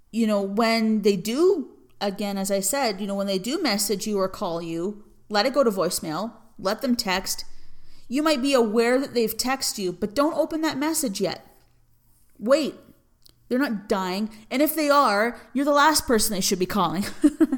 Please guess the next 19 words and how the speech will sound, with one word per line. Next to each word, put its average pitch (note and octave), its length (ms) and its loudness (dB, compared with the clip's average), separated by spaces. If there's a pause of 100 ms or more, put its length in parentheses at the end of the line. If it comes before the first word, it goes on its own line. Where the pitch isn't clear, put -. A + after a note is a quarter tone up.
(360)
They E4+ 100 6
should D#4+ 140 4
be D#4 80 2
finding D4 320 4
other E4 220 6
people, G#3 560 2 (340)
other D4+ 240 2
ways, G#3+ 480 2
emergency C#4+ 560 2
situations. G#3+ 800 -4
Like, F#3+ 140 -2
you A3 440 -6
know, A3 100 0
unless B3 260 -2
their A#3+ 140 0
ass C4 260 0
is A#3 100 0
on A3 140 0
fire, A3 460 2